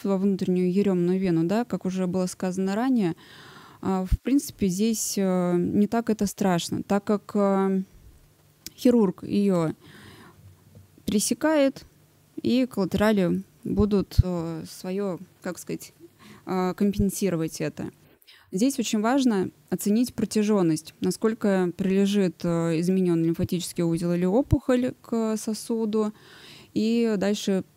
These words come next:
тактика будет такая. Если маленькая протяженность, то это будет пластика. Если большая протяженность,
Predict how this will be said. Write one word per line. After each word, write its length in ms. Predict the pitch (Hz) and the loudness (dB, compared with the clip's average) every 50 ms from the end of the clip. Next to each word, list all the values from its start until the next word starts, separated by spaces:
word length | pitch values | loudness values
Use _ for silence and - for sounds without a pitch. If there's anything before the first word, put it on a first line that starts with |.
| - - - - - - | -20 -16 -12 -12 -6 -2
тактика 400 | - 208 208 - - - - 180 | -2 -2 -2 -4 -8 -4 -2 -2
будет 300 | 170 185 202 196 170 - | 0 2 2 0 0 -2
такая. 340 | 170 156 - - 165 160 | -6 -6 -4 -2 -2 0
Если 320 | 160 165 190 202 196 - 190 | 0 0 0 0 0 0 0
маленькая 360 | 190 196 185 175 165 - 98 | 2 2 2 0 0 -4 -6
протяженность, 600 | - - 180 - 180 180 175 175 165 170 170 170 | -8 -8 -8 -4 -4 -4 -2 0 0 0 -2 -2
то 100 | - 175 | -2 -6
это 140 | 170 196 175 | -4 -4 -4
будет 220 | 170 196 202 202 | -2 -2 -4 -4
пластика. 580 | - 247 247 277 302 - - 269 - - 247 240 247 | -4 -4 -2 -2 -4 -4 -6 -6 -4 -4 -4 -4 -4
Если 300 | - - 180 170 - - | -6 -6 -6 -6 -6 -6
большая 340 | 180 170 170 175 - 220 233 | -4 -4 -4 -2 0 0 0
протяженность, 760 | 247 - 247 240 - 240 226 226 226 220 214 214 208 - - | 0 0 -2 -2 -2 -2 -2 -2 -2 0 -2 -2 -4 -6 -12